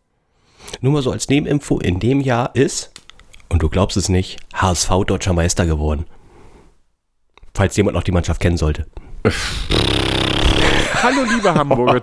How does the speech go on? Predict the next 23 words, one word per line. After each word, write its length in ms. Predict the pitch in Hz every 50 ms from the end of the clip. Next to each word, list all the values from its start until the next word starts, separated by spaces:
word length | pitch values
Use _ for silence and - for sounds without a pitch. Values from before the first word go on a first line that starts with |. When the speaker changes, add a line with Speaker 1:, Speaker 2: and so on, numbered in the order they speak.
| 123 127
Speaker 2:
Zuhörer. 760 | 113 107 - 98 95 87 - - 80 - - 95 139 143 - - - - - 139 - - - 139 - - - -
Wir 160 | 160 175 170
hoffen, 340 | - 262 - - 294 277 262 - 262 185 - 180
ihr, 100 | 180 185 190 196 190 185 185 180
wir 180 | 196 208 202
hoffen, 400 | 220 302 285 - 285 139 143 139
ihr 80 | 196 185
freut 300 | - - 196 196 202 -
euch 140 | 190 175 -
so 100 | 294 285
sehr 240 | 254 277 262 208 196
wie 120 | 190 170
wir, 120 | 175 175 139
dass 140 | 135 131 -
Sankt 200 | 123 113 120 -
Pauli 320 | 185 - 269 202 170 170
weiterhin 360 | 196 262 311 - 262 247 226
in 60 | 202
der 120 | 196 185 165
zweiten 320 | - - 165 - - 98
Bundesliga 440 | 95 104 101 92 - - - - -
unterwegs 460 | - - 98 98 78 69 - - - -
ist. 300 | - - - - -